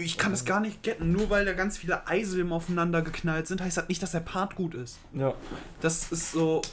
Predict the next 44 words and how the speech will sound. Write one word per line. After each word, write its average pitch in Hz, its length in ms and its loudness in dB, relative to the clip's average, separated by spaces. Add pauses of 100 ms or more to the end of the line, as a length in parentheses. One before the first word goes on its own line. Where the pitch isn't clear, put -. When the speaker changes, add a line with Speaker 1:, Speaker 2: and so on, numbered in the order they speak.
(220)
Speaker 1:
äh, 440 40 6 (500)
widerwärtig. 147 1200 0 (360)
Äh, 143 180 4
dann 156 160 8
noch 165 80 10
die - 140 4
Aussage, 170 340 4
die 147 80 -2
der 139 100 0
Text 165 280 -4
hatte, 165 200 -2
mh, 202 180 6 (360)
ganz 196 220 4
schwierig. 165 500 -2 (240)
Speaker 2:
Ja, 120 260 2
klar. 123 160 -4
Speaker 1:
Fand 175 140 4
ich 170 100 -4
nicht 185 160 -2
gut. - 240 -14 (220)
Fünfhundert 269 500 2
P 220 120 2
S 214 180 -2
von 196 180 0
Crow. - 380 -4 (800)
Fand 196 240 0
ich 160 140 -6 (100)
geil. 123 320 -2 (200)
Fand 156 200 -2
ich 127 160 -8
sehr 123 340 -4
geil. 107 320 -10 (400)
Ich - 100 -8
habe 180 200 2
den 170 180 0
Song 170 260 -4
zweitausendsechs 165 800 -4
von 147 140 -8
Crow 147 240 -6
auch - 140 -12
wieder 135 120 -8
entdeckt 127 360 -12
für 151 80 -14
mich. - 200 -14